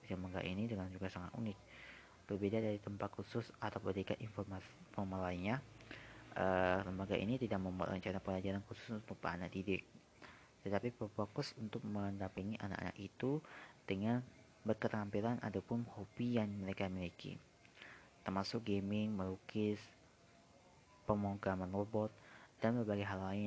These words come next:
yang lewat kejadian perangkat teknologi. Saya juga me-, i-, inspirasi oleh tujuan sekolah itu yang berfokus pada kebahagiaan para siswa. Eh, saya juga terins-,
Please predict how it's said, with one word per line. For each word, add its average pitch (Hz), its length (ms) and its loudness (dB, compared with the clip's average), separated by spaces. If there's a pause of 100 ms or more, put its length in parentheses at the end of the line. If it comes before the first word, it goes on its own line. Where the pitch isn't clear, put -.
yang 95 80 -2 (320)
lewat 98 240 0
kejadian 98 480 -2
perangkat 92 320 -2
teknologi. 90 560 -4 (1400)
Saya 104 160 4
juga 101 240 0
me-, 92 240 -4
i-, 104 160 2 (160)
inspirasi 104 800 -2
oleh 104 240 -2
tujuan 95 400 -2
sekolah 92 400 -2
itu 117 240 -2
yang 110 160 -2
berfokus - 480 -4
pada 92 240 -2
kebahagiaan 90 720 -2
para 87 160 -2
siswa. 87 400 -4 (960)
Eh, 90 160 0
saya 101 400 0
juga 92 560 2 (400)
terins-, - 560 -4